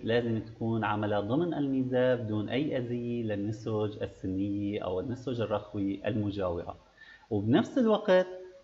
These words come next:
لازم تحقق لي تبعيد جيد ولزمن كافي لأخذ الطبع.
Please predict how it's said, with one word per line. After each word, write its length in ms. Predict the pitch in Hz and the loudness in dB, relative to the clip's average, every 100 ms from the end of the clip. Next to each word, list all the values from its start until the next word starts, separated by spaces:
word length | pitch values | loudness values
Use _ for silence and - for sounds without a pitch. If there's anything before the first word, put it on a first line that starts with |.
| - | 2
لازم 540 | 135 160 156 156 147 | 6 6 6 4 4
تحقق 560 | - - 120 - 170 180 | 0 -4 -4 -2 -2 0
لي 80 | 151 | 0
تبعيد 540 | - 120 117 170 196 | 0 2 2 2 -2
جيد 480 | 185 180 175 180 175 - 110 | 0 2 2 0 -2 -6 -2
ولزمن 720 | 113 113 104 127 151 156 156 | 0 2 0 0 0 0 -2
كافي 520 | 147 143 143 147 139 | -2 -4 -4 -4 -2
لأخذ 560 | 123 - - 127 127 113 | -2 -2 -2 -4 -4 -8
الطبع. 440 | - 117 87 | -4 -2 -2